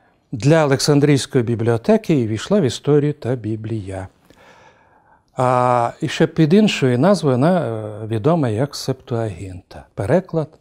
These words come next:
семидесяти двох толковників. І бачите, який тут зв'язок, чіткий, логічний, послідовний, що в триста двадцять п'ятому році до Різдва Христового пишеться оця стойхея Євкліда, як чітко визначений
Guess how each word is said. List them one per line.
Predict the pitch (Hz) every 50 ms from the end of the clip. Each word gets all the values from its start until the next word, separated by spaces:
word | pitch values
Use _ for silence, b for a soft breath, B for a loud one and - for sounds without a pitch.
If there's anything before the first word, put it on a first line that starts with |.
| _ -
семидесяти | - - - 104 98 127 147 135 143 131 - - 131 - - -
двох | 90 92 101 127 131 - _
толковників. | - 123 123 120 - - - 98 95 92 92 98 76 - _ - _ _ B B B B B B B B B B B B
І | 135
бачите, | 131 165 160 123 139 120 151 143
який | 143 143 - 156 143
тут | - 143 131
зв'язок, | 117 120 131 151 147 131 120 127 123 147 147 - - - _ _ _ _ _ _
чіткий, | - - - 131 - - - - 170 170
логічний, | 143 131 120 98 117 131 135 - - - 170 165
послідовний, | - 135 117 - 123 110 104 92 107 101 101 110 120 131 147 160 160 - _ _ b b b b b b b b b b b b b b
що | b - 139 123
в | 113
триста | - 151 147 - - - 135
двадцять | 117 131 139 135 - - 127 110 -
п'ятому | - 131 123 - 123 117 123 123
році | 127 123 117 - 127
до | 117 110 120
Різдва | 117 117 110 104 113 113 113
Христового | - - 117 110 - - - 123 113 110 110
пишеться | - 135 123 117 - 113 107 - - - 107 101 92 95 _ _ -
оця | 139 120 - - 131 113
стойхея | - - - 110 104 - - - 104 113 120 123 143 156 165 - _ _ _ _ _ _ -
Євкліда, | 143 147 151 147 - - 151 151 143 135 143 139 135 _ _ _ _ _ _ _ _ _ -
як | 135 120 -
чітко | - - 131 127 - - 131
визначений | 120 131 127 113 113 120 113 - - 123 117 123 123 120